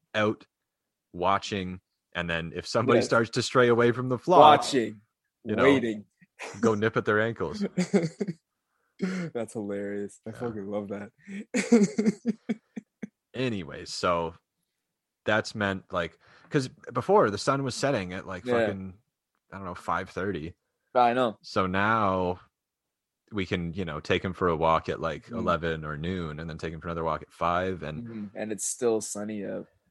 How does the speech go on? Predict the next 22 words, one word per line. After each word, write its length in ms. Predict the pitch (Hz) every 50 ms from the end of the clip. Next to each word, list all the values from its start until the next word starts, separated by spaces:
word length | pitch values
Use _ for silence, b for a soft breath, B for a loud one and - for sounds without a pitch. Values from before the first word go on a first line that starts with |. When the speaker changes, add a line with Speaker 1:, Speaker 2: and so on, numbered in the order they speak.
| _ -
Speaker 1:
and 160 | - 131 131
it's 140 | 127 120 -
just 120 | 156 127
Speaker 2:
It's 60 | - -
Speaker 1:
so 80 | 151
much 140 | 156 120 107
Speaker 2:
such 80 | 110 104
a 40 |
Speaker 1:
nicer 400 | 95 101 107 101 104 120 113 113 110
Speaker 2:
blessing. 220 | 107 - - - -
Speaker 1:
to 80 | 113 95
take 260 | - 117 110 104 -
him 80 | 123
Speaker 2:
Yeah. 100 | 104 104
Speaker 1:
for 100 | 104 117
a 60 | 107 98
walk 340 | 90 90 92 95 104 - -
at, 80 | - 85
like, 160 | 92 90 -
five 360 | - - 90 90 95 92 -
P 180 | - 104 92 90
M. 400 | 87 87 90 90 90 87 85